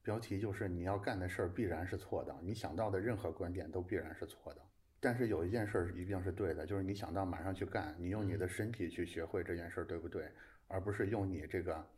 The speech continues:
Speaker 1: 本来也就，
Speaker 2: 体验出来啊。
Speaker 1: <laughs> 本来也就不够聪明，其实没有人是足够聪明的，
Speaker 2: 嗯。
Speaker 1: 也没有人有足够的阅历，
Speaker 2: 嗯。
Speaker 1: 对，就想到什么就马上去干。然后我，我，我觉得比较好的策略是你马上去干，然后亲身感受一下这个事儿你有没有可能喜欢。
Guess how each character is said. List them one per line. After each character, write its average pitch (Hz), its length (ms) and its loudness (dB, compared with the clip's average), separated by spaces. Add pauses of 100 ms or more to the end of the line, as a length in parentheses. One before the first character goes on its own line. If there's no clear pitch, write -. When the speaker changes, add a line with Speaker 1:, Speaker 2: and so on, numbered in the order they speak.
(240)
Speaker 1:
本 90 140 -2
来 87 180 2
也 87 200 2
就， 87 140 0
Speaker 2:
体 85 60 2
验 98 160 -4
出 - 100 -12
来 - 300 -8
啊。 - 120 -8 (140)
Speaker 1:
<laughs> - 100 -20
本 92 140 2
来 87 140 4
也 104 180 4
就 98 140 2
不 85 160 0
够 95 160 4
聪 95 200 0
明， 92 240 0
其 - 200 -4
实 92 320 2
没 95 180 0
有 101 140 4
人 82 180 0
是 101 80 -2
足 85 180 -2
够 92 140 2
聪 90 220 -2
明 90 180 -2
的， - 80 -2
Speaker 2:
嗯。 104 160 -2 (320)
Speaker 1:
也 92 100 -4
没 90 120 2
有 104 120 2
人 90 220 2
有 87 80 0
足 85 160 -4
够 90 160 2
的 85 80 0
阅 87 220 0
历， 80 180 -2 (540)
Speaker 2:
嗯。 - 180 -8
Speaker 1:
对， 80 260 -4 (320)
就 104 140 -4
想 80 220 -4
到 98 120 0
什 92 120 -6
么 87 100 -2
就 90 100 -2
马 85 200 -4
上 92 120 -2
去 90 120 -4
干。 - 280 -6 (360)
然 110 140 0
后 135 140 4 (160)
我， 98 140 2
我， - 200 0 (240)
我 98 100 0
觉 95 120 2
得 143 120 4
比 131 100 0
较 156 80 2
好 98 160 0
的 98 60 2
策 143 160 2
略 117 180 4
是 107 100 0
你 104 100 2
马 117 200 0
上 120 100 0
去 120 140 -2
干， 104 300 0
然 87 100 0
后 120 100 2
亲 117 200 -2
身 139 160 0
感 - 200 0
受 127 200 2
一 - 20 -2
下 85 180 -2
这 - 80 -2
个 113 120 0
事 123 140 2
儿 92 60 4
你 87 100 0
有 87 100 -2
没 110 80 0
有 123 80 2
可 123 160 -6
能 82 180 -4
喜 101 220 -6
欢。 78 280 -4